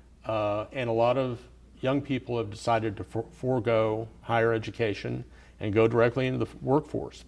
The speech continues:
Wages are rising. Um, there are plenty of jobs that need to be filled. Uh, so they're foregoing that higher education opportunity. What's the long-term impact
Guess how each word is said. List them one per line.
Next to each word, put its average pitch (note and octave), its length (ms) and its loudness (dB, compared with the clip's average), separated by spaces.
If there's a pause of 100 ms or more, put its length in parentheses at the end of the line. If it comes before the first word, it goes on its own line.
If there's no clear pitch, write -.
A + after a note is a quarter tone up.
Wages G#2+ 480 -2
are B2 80 -2
rising. A2 600 0 (420)
Um, G2 480 -4
there G#2 140 0
are G2 120 -2 (220)
plenty A#2 240 2
of A2 80 0
jobs A2 380 2
that F#2+ 280 -8
need A#2+ 340 -2
to A2 40 -4
be G2+ 160 -2
filled. A2 500 0 (420)
Uh, G2+ 280 0
so - 180 2
they're A#2 140 4
foregoing A#2+ 540 2
that G#2 140 -2
higher A2 280 0
education G#2+ 560 -4
opportunity. G2+ 720 -6 (380)
What's C#3+ 200 0
the D3+ 100 4
long-term B2+ 760 4
impact G2 640 -4